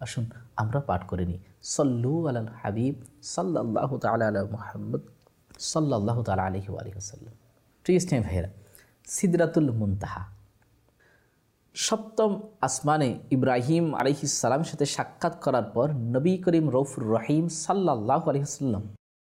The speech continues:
সিদরাতুল মুনতাহায় তশরিফ নিয়ে গেলেন।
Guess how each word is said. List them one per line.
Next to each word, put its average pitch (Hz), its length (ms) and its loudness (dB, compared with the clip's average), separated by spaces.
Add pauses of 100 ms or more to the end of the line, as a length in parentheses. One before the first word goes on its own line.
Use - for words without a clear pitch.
(180)
সিদরাতুল 185 760 2 (320)
মুনতাহায় 147 680 4
তশরিফ 120 320 -4
নিয়ে 92 180 0
গেলেন। 80 180 -6